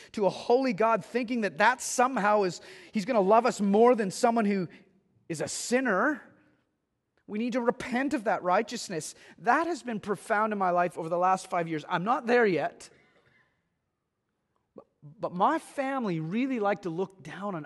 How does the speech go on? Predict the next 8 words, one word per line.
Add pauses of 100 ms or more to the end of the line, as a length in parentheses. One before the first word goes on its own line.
other
people. (3500)
It
could
be
a
simple
thing.